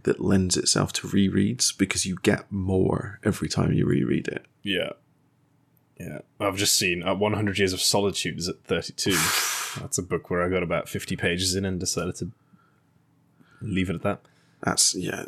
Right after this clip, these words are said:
Speaker 1: there's, I think there's a lot of sort of people showing off in these lists, I think.
Speaker 2: A bit of that. I mean, Pride and Prejudice is at,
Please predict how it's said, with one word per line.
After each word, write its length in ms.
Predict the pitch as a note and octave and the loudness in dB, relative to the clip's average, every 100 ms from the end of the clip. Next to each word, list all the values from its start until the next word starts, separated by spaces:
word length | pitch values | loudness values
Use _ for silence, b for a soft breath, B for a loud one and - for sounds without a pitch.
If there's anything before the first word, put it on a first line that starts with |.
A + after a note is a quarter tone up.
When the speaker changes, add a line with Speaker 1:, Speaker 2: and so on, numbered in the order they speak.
| - | -4
Speaker 1:
there's, 200 | G#2 C3 C3 | 2 2 4
I 140 | C3+ | 4
think 180 | C#3 A2 | 6 6
there's 140 | F#2+ | 6
a 40 | F#2 | 6
lot 400 | F#2+ G2 F2+ - | 6 4 2 0
of 220 | F2+ - | 0 2
sort 260 | - - | 0 0
of 300 | - - - _ - | -2 -6 -10 _ -4
people 260 | A2 - | -2 -2
showing 460 | - - G2 F#2+ G2 | -2 0 2 2 0
off 220 | F#2+ F#2+ | -2 -2
in 220 | - - - | -2 -2 -2
these 260 | - - | -2 -2
lists, 540 | - - - - - b b b b b b b b _ _ _ _ _ _ _ _ _ | -6 -6 -10 -10 -10 b b b b b b b b _ _ _ _ _ _ _ _ _
I 120 | - | -6
think. 420 | - - - - - | -4 -4 -6 -6 4
Speaker 2:
A 160 | G#3+ | 6
bit 160 | F#3 E3+ | 8 8
of 80 | G2+ | 6
that. 180 | D#2 | 2
I 40 | E2+ | -2
mean, 160 | G2+ | 0
Pride 180 | G2 C3 | 6 6
and 100 | G#2+ | 6
Prejudice 380 | G#2+ F2 E2+ E2 | 2 0 -2 -6
is 140 | E2+ | -6
at, 100 | E2+ | -6